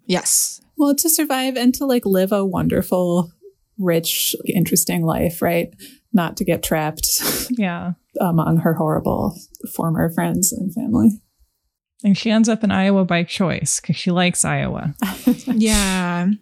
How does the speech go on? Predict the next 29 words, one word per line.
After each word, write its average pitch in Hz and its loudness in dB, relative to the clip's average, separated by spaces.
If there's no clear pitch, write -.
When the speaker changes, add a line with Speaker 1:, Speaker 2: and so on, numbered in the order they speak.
Speaker 1:
So, 233 0
yeah, 269 0
she's 196 0
saved 202 -2
and 185 2
she 185 -2
gets 185 -2
to 196 -2
New 185 2
York 190 0
and 170 -2
she 170 -2
takes - -2
Jack's 160 -2
last 165 -4
name. 220 2
She 190 -2
goes 151 -4
by 151 -4
Rose 151 -4
Dawson. 165 -2
She - -6
goes 139 -4
on 147 -4
to 143 -8
live 151 -6
this 151 -6
wonderful 143 -6
life. 135 -6